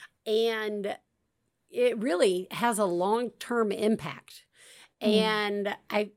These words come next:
Speaker 1: was reading, you know, some about you and on your site,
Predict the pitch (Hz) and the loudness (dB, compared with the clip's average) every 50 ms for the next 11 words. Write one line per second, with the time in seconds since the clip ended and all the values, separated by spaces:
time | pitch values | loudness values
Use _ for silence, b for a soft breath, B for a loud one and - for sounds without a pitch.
0 | _ _ _ _ _ _ _ _ - 156 220 269 214 220 214 214 202 190 - - | _ _ _ _ _ _ _ _ -18 -12 -8 -4 0 0 0 0 -2 -4 -6 -8
1 | - _ _ _ _ _ _ _ _ _ _ _ - 247 226 202 196 247 247 285 | -8 _ _ _ _ _ _ _ _ _ _ _ -12 -10 -8 -6 -2 0 0 0
2 | 330 359 339 285 254 233 214 214 214 214 214 214 - _ _ _ - 226 220 233 | 2 0 0 0 2 2 2 2 2 2 0 -2 -4 _ _ _ -6 0 2 2
3 | 214 190 185 180 180 175 - - - - - 208 208 202 170 185 190 - - 262 | 4 4 2 0 -2 -4 -6 -6 -4 -2 0 0 2 2 2 0 0 0 0 0
4 | 294 311 294 285 285 254 220 196 180 175 175 175 185 165 - - - 254 254 254 | 0 2 2 4 4 4 2 2 0 -2 -2 -4 -4 -6 -4 -2 0 0 2 2
5 | 254 247 247 240 | 2 0 -2 -4